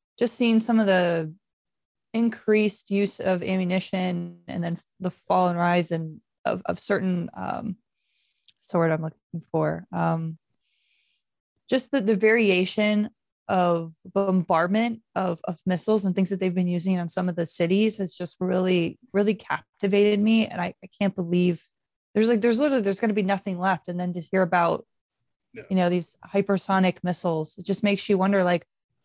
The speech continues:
Speaker 1: when, when is, when is, like, when, when is it gonna be enough, right? Like, when,
Speaker 2: Yeah, yeah.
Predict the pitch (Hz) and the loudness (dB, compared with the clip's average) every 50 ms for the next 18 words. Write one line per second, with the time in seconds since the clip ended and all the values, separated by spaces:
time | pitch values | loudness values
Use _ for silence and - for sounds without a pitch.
0 | _ _ _ _ _ _ _ _ _ _ _ _ _ _ _ _ _ _ _ 208 | _ _ _ _ _ _ _ _ _ _ _ _ _ _ _ _ _ _ _ -4
1 | 180 196 208 214 220 226 220 220 208 208 - _ _ _ _ _ 214 208 226 247 | 0 2 2 4 4 4 2 2 0 -2 -10 _ _ _ _ _ -2 0 2 2
2 | 254 240 214 196 202 208 220 220 202 - - - - - - _ _ _ _ _ | 0 0 -2 -4 -4 -2 -2 -4 -4 -8 -14 -20 -20 -20 -20 _ _ _ _ _
3 | _ _ _ _ _ _ _ _ _ _ _ _ _ - 180 175 - _ - 202 | _ _ _ _ _ _ _ _ _ _ _ _ _ -6 -6 -6 -6 _ -2 -2
4 | 208 - 214 220 233 233 233 240 226 220 208 233 226 226 214 208 220 202 196 185 | -2 0 0 0 2 2 2 2 2 2 2 2 2 2 2 2 2 2 2 0
5 | 180 165 - _ _ 190 185 185 185 190 - - 190 170 - _ 277 285 277 _ | -2 -4 -6 _ _ 0 2 2 2 0 -4 -8 -10 -12 -12 _ -20 -20 -20 _
6 | - 226 226 214 208 220 208 208 208 208 208 208 202 220 - | -20 -20 -10 -2 0 2 4 4 4 4 4 2 0 -2 -8